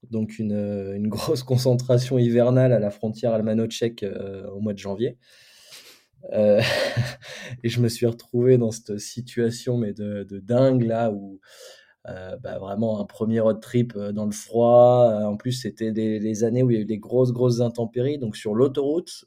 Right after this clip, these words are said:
euh, j'arrivais pas à monter avec la, la, la Duke. Donc, j'étais obligé de pousser la moto sur l'autoroute,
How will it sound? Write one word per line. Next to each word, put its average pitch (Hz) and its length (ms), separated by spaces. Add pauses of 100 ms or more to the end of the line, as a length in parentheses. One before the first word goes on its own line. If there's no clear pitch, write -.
euh, 104 220
j'arrivais 107 360
pas 143 160
à 131 80
monter 127 460 (380)
avec 104 200
la, 104 280
la, 98 300
la 104 140
Duke. - 340 (220)
Donc, 107 80
j'étais 104 180
obligé 113 140
de 127 80
pousser 135 280
la 143 100
moto 123 260
sur 131 160
l'autoroute, 127 520